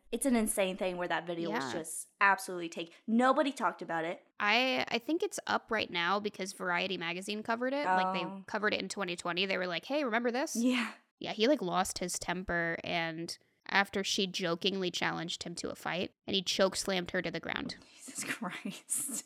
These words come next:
Speaker 1: Oh my
Speaker 2: Yeah.
Speaker 1: God.
Speaker 2: So he does not get a favorite movie pick from me, um, and we won't be really focusing on him as an actor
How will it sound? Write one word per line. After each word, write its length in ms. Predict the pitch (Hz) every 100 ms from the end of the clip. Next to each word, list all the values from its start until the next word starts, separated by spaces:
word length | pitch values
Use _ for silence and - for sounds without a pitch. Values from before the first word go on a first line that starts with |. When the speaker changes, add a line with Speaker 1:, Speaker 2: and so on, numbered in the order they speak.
| _ _ 370
Speaker 1:
Oh 40 |
my 220 | 269 214 185 _ -
Speaker 2:
Yeah. 120 | -
Speaker 1:
God. 380 | 226 202 190 202
Speaker 2:
So 240 | - - 226
he 240 | - 320
does 180 | 403 -
not 220 | 302 294
get 120 | 262
a 60 | 233
favorite 380 | - 214 202 196
movie 240 | 185 196
pick 240 | - 180 -
from 240 | 196 190
me, 280 | 175 175 175 -
um, 240 | 196 185
and 60 | 180
we 100 | 185
won't 200 | 233 247
be 120 | 247
really 180 | 220 208
focusing 480 | 214 208 - 202 196
on 100 | 190
him 200 | 196 185
as 100 | 175
an 60 |
actor 480 | 175 175 - 185 175